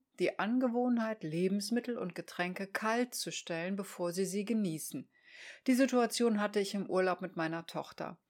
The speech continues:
Sie brutzelte draußen bei dreißig Grad in der Sonne und bräunte sich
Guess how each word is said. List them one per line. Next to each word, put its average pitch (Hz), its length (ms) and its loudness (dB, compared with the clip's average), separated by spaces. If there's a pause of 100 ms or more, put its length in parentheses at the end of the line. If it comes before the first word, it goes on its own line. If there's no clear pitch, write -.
(280)
Sie - 160 0
brutzelte 247 640 4
draußen 180 540 2
bei 165 140 2
dreißig 180 580 2
Grad 165 260 -2
in 160 160 -4
der 151 140 -6
Sonne 196 340 2
und 156 200 -4
bräunte 165 480 0
sich 320 340 0